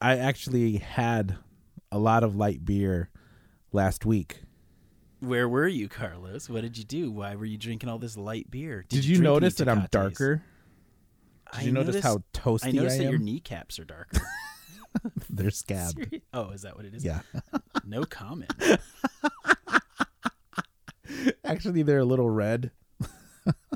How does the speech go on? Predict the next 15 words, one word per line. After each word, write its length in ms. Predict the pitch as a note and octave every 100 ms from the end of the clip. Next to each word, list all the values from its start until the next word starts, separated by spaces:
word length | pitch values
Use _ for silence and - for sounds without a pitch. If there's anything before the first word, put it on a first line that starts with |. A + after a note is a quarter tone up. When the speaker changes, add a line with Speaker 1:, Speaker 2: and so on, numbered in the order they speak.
| - - - _ _ - - - -
Speaker 1:
A 60 | C#3+
little 160 | B2 G#2+
Speaker 2:
I'm 120 | G2
Speaker 1:
red. 40 | G2+
Speaker 2:
colorblind, 560 | E3 F3 B2 G#2 G2+ F#2+
so 200 | B2 A#2
that, 340 | - - - - - - -
that 140 | C#3
has 240 | C3+ F#3 G3
been 120 | B3
a 60 | A#3+
problem 380 | - C#3+ E3
in 60 | C#3
my 80 | A#2+
life. 220 | A2+ C#3